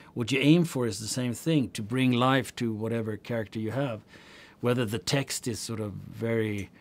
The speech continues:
um, very skeletal and very much just in service of, of bringing the story forward, like it, it often is in a,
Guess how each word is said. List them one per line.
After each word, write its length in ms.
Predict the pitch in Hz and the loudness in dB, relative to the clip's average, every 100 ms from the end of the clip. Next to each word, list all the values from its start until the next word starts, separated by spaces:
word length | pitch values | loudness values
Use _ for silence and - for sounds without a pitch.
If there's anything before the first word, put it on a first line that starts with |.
| - - - - - - | -20 -20 -20 -20 -18 -12
um, 1000 | - - 71 71 71 73 71 - 110 90 - 147 | -10 -10 -10 -10 -10 -12 -14 -14 -16 -18 -18 -10
very 180 | 113 110 | -8 -6
skeletal 1000 | - - 131 135 - 123 117 113 113 107 | -4 0 2 2 2 2 4 2 2 -2
and 400 | 95 92 87 95 | -4 -8 -8 -6
very 240 | 104 110 | -4 -2
much 420 | 110 104 - - | -2 -4 -6 -8
just 260 | - 107 - | -8 -8 -8
in 80 | 98 | -8
service 560 | - 113 113 101 - | -4 -4 -4 -6 -8
of, 220 | 107 95 - - - - | -8 -10 -14 -20 -20 -16
of 140 | - 92 | -14 -6
bringing 320 | 104 107 104 | -2 0 -2
the 100 | 98 | -4
story 380 | - - 110 104 | -8 -6 -6 -6
forward, 500 | - 123 127 131 110 | -6 -6 -4 -6 -6
like 200 | 104 - | -10 -12
it, 60 | - - | -16 -12
it 200 | - - | -10 -8
often 300 | 101 110 104 | -8 -6 -8
is 220 | 98 - | -8 -10
in 100 | 101 | -10
a, 220 | 101 | -10